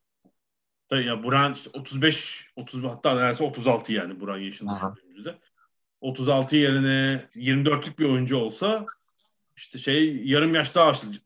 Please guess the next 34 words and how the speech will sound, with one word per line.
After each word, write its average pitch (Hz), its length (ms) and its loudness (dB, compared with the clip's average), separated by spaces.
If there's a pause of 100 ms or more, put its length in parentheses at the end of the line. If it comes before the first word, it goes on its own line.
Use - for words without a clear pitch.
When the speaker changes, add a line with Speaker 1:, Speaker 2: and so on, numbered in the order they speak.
(140)
Speaker 1:
düşecek - 400 -10
yani 104 180 -6
Türkiye'nin 113 320 -8
yaş 110 140 -2
Speaker 2:
Aha. 101 160 4
Speaker 1:
ortalaması. 98 280 -2 (320)
Yani 131 240 2
burada 175 200 2
herhalde 170 600 4 (460)
Türkiye'nin 151 340 0
yani 135 160 2
birinci 139 220 2
hedefi 127 200 -4
gruptan 135 360 0
çıkmak. - 640 -10 (180)
Speaker 2:
Yani 135 280 2
Türkiye 185 440 4
şu 160 180 6
anda 151 280 8
hani, 143 240 0 (360)
e, 110 200 0
Almanya, 131 580 6
Fransa 131 680 2 (100)
o 117 100 2
seviyede 113 460 4
bir 117 40 -2
futbolumuz 123 580 0
yok. - 260 4 (880)
O 131 120 6
yüzden 139 420 4
de 135 60 8
hani 131 300 2
direkt 131 260 -4
baştan, 135 600 4